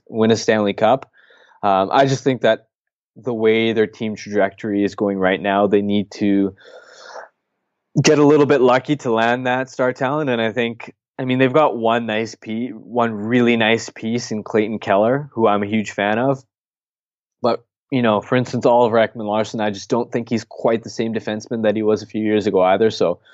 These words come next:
uh, I think you're a little bit lacking in the high end, uh, uh, high end talent department there.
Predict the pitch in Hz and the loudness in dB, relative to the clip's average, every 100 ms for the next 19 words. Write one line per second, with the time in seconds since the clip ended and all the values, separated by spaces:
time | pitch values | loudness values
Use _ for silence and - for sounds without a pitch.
0 | - _ _ - - 69 101 123 113 127 | -20 _ _ -14 -8 -2 2 2 4 4
1 | 120 120 120 113 107 110 117 104 101 98 | 6 6 4 4 2 0 -6 -10 -8 -4
2 | 104 101 95 92 90 90 87 85 85 _ | -4 -4 -6 -10 -6 -2 0 0 -4 _
3 | _ _ _ - 78 78 - 107 98 95 | _ _ _ -4 -2 -2 0 0 0 0
4 | - 92 92 - 92 - 76 - 64 | -2 -2 -2 -4 -4 -4 -8 -6 -6